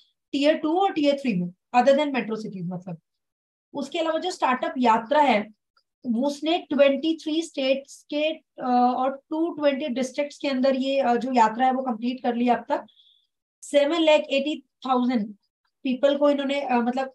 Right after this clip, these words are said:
इतने लोग इनको interested मिले जो अपना business start करने के लिए interested थे, सेवन लाख एटी थाउजेंड। अ, approximately one four five zero इनको क्या मिली है? opportunities मिली है, ठीक? और throughout the course of the day, a boot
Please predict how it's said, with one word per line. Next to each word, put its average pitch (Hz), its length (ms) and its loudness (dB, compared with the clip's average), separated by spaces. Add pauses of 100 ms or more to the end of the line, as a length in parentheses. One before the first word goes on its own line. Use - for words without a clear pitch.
इतने 247 260 -6
लोग 269 180 -2
इनको 254 200 -2
interested 247 500 0
मिले 247 220 4
जो 269 120 0
अपना 262 220 0
business 240 260 0
start 226 300 0
करने 233 240 -4
के 247 100 -4
लिए 247 140 0
interested 233 500 -6
थे, 311 80 -4 (720)
सेवन 254 240 -2
लाख 262 220 0
एटी 233 180 -2
थाउजेंड। 233 360 -4 (920)
अ, 247 240 2
approximately 294 1040 0
one 269 240 4
four 320 280 -2
five 277 280 2
zero 285 220 4
इनको 254 300 0
क्या 262 180 0
मिली 262 200 0
है? 294 60 2
opportunities 247 600 -2
मिली 262 220 0
है, 294 160 -4 (440)
ठीक? 320 220 -8 (580)
और 247 380 2
throughout 269 440 2
the 320 80 -2 (100)
course 285 280 2
of 233 80 -4
the 277 160 -2
day, 262 180 0 (280)
a 247 140 2 (100)
boot 247 200 0